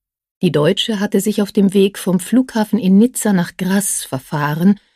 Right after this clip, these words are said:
und war vor dem Obst- und Gemüseladen der Familie Babajou gestrandet. Seitdem hatten sie ein paar Mal miteinander zu tun gehabt, und die beiden Frauen hatten sich auf Anhieb gemocht.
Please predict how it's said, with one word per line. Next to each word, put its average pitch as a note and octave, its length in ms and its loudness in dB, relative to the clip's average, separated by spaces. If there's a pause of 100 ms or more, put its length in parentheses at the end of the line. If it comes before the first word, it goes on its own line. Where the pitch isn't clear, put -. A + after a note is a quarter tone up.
(180)
und A#3 140 2
war A#3+ 160 2
vor B3+ 160 0
dem A3+ 120 4
Obst- B3+ 380 -4
und C#4+ 140 -2
Gemüseladen G3 760 4
der G3 140 0
Familie A3 420 2
Babajou B3 500 2
gestrandet. B2+ 680 -6 (920)
Seitdem G#3+ 720 2
hatten G3+ 280 0
sie G3+ 120 0
ein G#3 200 -2
paar C#4+ 200 0
Mal A#3 220 4
miteinander G#3+ 540 2
zu B3+ 120 0
tun A#3 240 2
gehabt, - 380 -10 (540)
und B3+ 100 4
die B3+ 60 2
beiden G#3 240 2
Frauen F#3+ 500 2
hatten G#3+ 180 -2
sich G#3+ 220 -4
auf G3 180 -6
Anhieb A#3 460 2
gemocht. - 540 -4